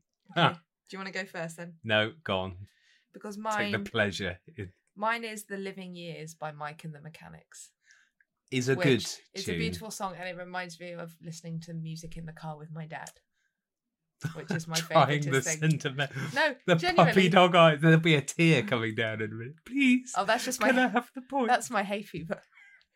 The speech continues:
Speaker 1: <laughs>
Speaker 2: Okay, I mean, it's up against Bold as Love by the, by Jimi Hendrix. So
Speaker 1: But it's The Living Years by Mike and the Mechanics.
Speaker 2: Yeah, no, as I said, this is Bold as Love by Jimi Hendrix.
Speaker 1: And this is The Living Years by Mike and the Mechanics.
Speaker 2: Yeah.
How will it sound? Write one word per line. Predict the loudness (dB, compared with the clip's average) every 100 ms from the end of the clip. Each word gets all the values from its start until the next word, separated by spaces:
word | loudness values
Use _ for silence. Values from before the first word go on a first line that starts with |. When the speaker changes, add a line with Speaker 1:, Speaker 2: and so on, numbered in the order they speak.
| -20
Speaker 1:
<laughs> | -20 -20 _ _ -8
Speaker 2:
Okay, | -6 -4 -2
I | 0
mean, | 0 0
it's | 0
up | 0 0
against | 0 0 -2 -8
Bold | -2 -2 -2
as | -4 -4
Love | -2 -2 -4 -8
by | -8 -6
the, | -10 -16 _ -14
by | -10
Jimi | -8 -8 -8 -10
Hendrix. | -10 -10 -10 -12 -18 -20 _ _ _ _ _ _
So | -10 -8 -8 -12 _
Speaker 1:
But | -8
it's | -8 -8 -14 -14
The |
Living | -12 -12 -12 -12
Years | -12 -14 -10
by | -10
Mike | -8 -10 -12
and | -16
the |
Mechanics. | -16 -14 -12 -12 -16 -18 -20 _ _ _
Speaker 2:
Yeah, | -4 -4 -2
no, | -4 -2
as | -2
I | -4
said, | -4 -6 -6
this | -10 -10
is | -12 -12 -18 _ -6
Bold | -4 -4
as | -6
Love | -4 -4 -6
by | -6
Jimi | -6 -6 -6
Hendrix. | -6 -6 -10 -14 -20 -20 -16
Speaker 1:
And | -12
this | -12 -12
is | -10
The |
Living | -8 -8 -8 -8
Years | -8 -8 -8
by | -8 -8
Mike | -6 -8 -10
and | -12
the |
Mechanics. | -12 -12 -12 -14 _ -20 -14
Speaker 2:
Yeah. | -14